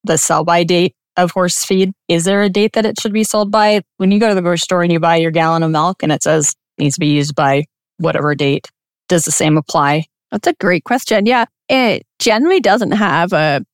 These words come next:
Speaker 2: best by date on it. Some supplements do. Some of the supplement companies do put best before dates on their packaging.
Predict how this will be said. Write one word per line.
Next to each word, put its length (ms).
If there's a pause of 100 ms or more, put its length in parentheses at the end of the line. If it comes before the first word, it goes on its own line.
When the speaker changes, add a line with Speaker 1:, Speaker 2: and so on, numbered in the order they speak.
(140)
Speaker 2:
best 320
by 240
date 320
on 100
it. 120
Some 180
supplements 560
do. 300 (220)
Some 280
of 200
the 440 (180)
supplement 400
companies 540
do 260
put 320 (120)
best 260
before 360
dates 420
on 200
their 120
packaging. 640